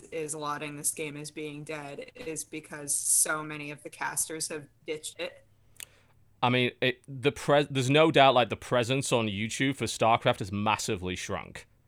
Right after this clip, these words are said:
Speaker 1: Hmm.
Speaker 2: It used to be that there were, you know, there were several very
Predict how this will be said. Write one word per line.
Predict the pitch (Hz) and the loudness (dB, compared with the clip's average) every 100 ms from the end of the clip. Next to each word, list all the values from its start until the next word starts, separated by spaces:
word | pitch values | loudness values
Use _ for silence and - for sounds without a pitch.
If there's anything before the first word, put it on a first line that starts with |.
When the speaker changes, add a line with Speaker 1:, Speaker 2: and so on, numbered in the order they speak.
| _ _ _ 220 | _ _ _ -10
Speaker 1:
Hmm. | 196 175 - - | -10 -10 -10 -4
Speaker 2:
It | 139 | 0
used | 139 180 - | 2 2 2
to | 156 | 2
be | 127 120 117 110 110 107 - | 2 4 4 4 2 0 -2
that | 120 120 | 0 2
there | 120 | 4
were, | 117 113 110 | 6 6 6
you | 107 113 | 6 4
know, | |
there | 107 | 2
were | 101 | 2
several | - 123 120 | 4 4 2
very | 101 113 110 110 107 101 | 0 2 2 2 0 -2